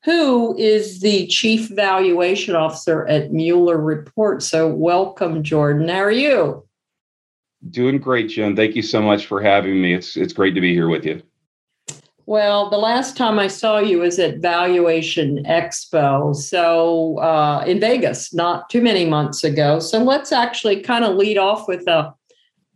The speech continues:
Speaker 1: panel that you were on about, it was a debate to inspect or not to inspect,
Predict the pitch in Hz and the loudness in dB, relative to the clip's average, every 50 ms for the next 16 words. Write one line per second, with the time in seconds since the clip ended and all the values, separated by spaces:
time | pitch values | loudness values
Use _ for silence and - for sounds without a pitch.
0 | _ - - 285 311 320 330 330 302 262 214 190 190 185 185 185 180 156 190 220 | _ -12 -6 -4 -2 0 0 0 0 0 0 0 0 2 2 0 0 0 0 0
1 | 233 254 262 247 226 202 190 147 170 170 175 175 175 175 175 180 180 180 180 170 | 2 2 2 2 2 2 2 0 0 0 2 2 2 2 2 0 0 -2 -2 -2
2 | - - 170 175 175 160 180 175 170 170 170 170 165 170 165 - - 202 202 202 | -2 0 0 -2 0 -2 -2 0 0 2 2 2 0 0 -2 -2 -2 0 0 2
3 | 202 233 226 208 214 214 220 226 247 254 240 220 170 - - - _ _ _ _ | 2 0 -2 0 -2 -2 0 0 0 2 2 0 0 -4 -6 -12 _ _ _ _
4 | _ _ _ _ _ - - 226 214 208 208 208 208 202 196 - 175 190 185 175 | _ _ _ _ _ -8 -2 0 2 2 4 4 4 2 2 2 2 0 0 -2
5 | - - - - 220 220 220 220 220 220 - - - - 185 190 180 175 170 175 | -4 -6 -2 0 2 2 2 0 -2 -8 -14 -14 -6 -2 0 0 0 0 0 0
6 | 180 185 196 190 170 - - - - 185 165 156 147 143 143 147 - - - - | 0 0 0 0 -2 -4 -10 -2 0 2 2 2 2 2 0 -2 -4 -2 0 2
7 | 190 - - - - - _ _ - | 2 2 2 -2 -4 -8 _ _ -20